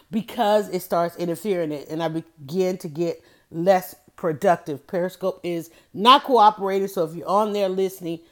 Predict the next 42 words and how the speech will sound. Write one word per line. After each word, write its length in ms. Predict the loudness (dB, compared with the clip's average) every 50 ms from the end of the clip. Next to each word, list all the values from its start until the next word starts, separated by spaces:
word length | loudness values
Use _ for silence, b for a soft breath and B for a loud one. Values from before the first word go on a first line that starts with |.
| b b b b -2
I 140 | -2 -2
can't 340 | -2 -2 -2 -2 -2 -2 -4
see 220 | -10 -4 -4 -4 -2
you 160 | -2 -4 -4
guys. 460 | -2 0 0 0 0 -2 -2 -6 -10 _ _ _ _ _ _ _ _ _ _ _ _ _ -14 B B B B B B B -8
And 120 | -4 -4 -2
I, 200 | -2 -2 -2 0 -2
I 120 | -2 -2
don't 300 | 0 0 0 0 0 -2
know 180 | -4 -2 -2 -2
what's 160 | -2 -2 -2
going 180 | -2 -2 -2
on, 80 | -2 -2
but 160 | -4 -6 -6
you 80 | -4 -2
know 160 | 2 2 2
what 180 | 2 2 0 -2
we 120 | -2 -2
do? 260 | 0 2 2 2 2
We, 220 | 2 0 -2 -2 -4 -8 -6
we 140 | -6 -6
continue. 680 | -4 -6 -8 -8 -6 -2 0 0 0 0 0 -2 -4 -6 B B B B B B
So, 280 | 0 4 4 4 4
'cause 220 | 2 0 0 0 2
we're 160 | 2 2 2
consistent 720 | 2 0 -2 -2 0 0 0 0 0 0 -2 -2 -2 -2
in 140 | -4 -2 -2
that 180 | -2 -2 0
manner, 260 | 0 2 2 2 2
but 220 | 0 -2 -4 -4 -6
you 80 | -8
do 200 | -6 -4 -2 0
know 360 | 2 4 4 4 4 4 0 b b b b b b b
I 60 | 2
have 180 | 6 6 8 6
a 40 | 6
couple 360 | 4 2 2 2 2 -2 0
alternative, 880 | 4 4 4 4 2 -2 0 2 2 2 2 2 2 2 0 -2 -6 -8 -6
um, 320 | -4 -2 -2 -2 -4 -6 -6
places 420 | -2 0 0 0 0 -2 -8 -14
for 220 | -8 -2 0 0 0
you. 160 | 0 -2